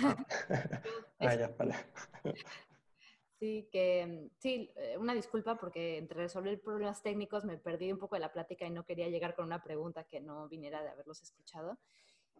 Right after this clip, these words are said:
Speaker 2: Pero con esto último que, que escuché, creo que, mm, me gusta mucho escucharlos y aprecio mucho su, su tiempo porque creo que México está como en este en este, en esta potencial todavía de que no ha integrado ningún modelo realmente por la cuestión legal.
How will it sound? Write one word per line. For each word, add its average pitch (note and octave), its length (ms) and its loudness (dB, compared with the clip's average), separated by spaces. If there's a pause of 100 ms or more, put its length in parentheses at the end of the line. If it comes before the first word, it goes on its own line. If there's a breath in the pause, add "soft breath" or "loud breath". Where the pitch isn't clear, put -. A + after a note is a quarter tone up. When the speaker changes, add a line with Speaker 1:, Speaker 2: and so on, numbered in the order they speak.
(120)
Speaker 2:
Pero G3+ 160 4
con G#3+ 160 4
esto G#3+ 180 0
último A3 360 0
que, E3+ 600 -2
que G3 80 0
escuché, G3+ 600 -2
creo G3 160 0
que, F3+ 460 4
mm, D3 240 -10 (920)
me G#3 80 2
gusta A3+ 160 4
mucho A#3 200 4
escucharlos G3+ 600 0
y G3+ 60 2
aprecio F3+ 340 -2
mucho F3+ 280 -6
su, E3 420 -8
su F3 160 -12
tiempo F#3 360 -2
porque E3 280 -8
creo F3 140 -2
que F#3 100 0
México F3 340 -6
está E3 320 -2
como F3 180 0
en E3 120 -2
este F3+ 500 2 (560 soft breath)
en F#3+ 140 4
este, G3 640 4
en G3 60 4
esta G3 280 0
potencial F#3+ 600 0
todavía F3+ 680 2
de F#3 120 0
que E3+ 80 0
no F3+ 120 0
ha F#3 60 0
integrado F#3+ 440 2
ningún F3+ 320 0
modelo F3+ 360 4
realmente E3+ 520 0
por F3+ 140 -8
la D3 100 -6
cuestión E3 680 -6
legal. E3 380 0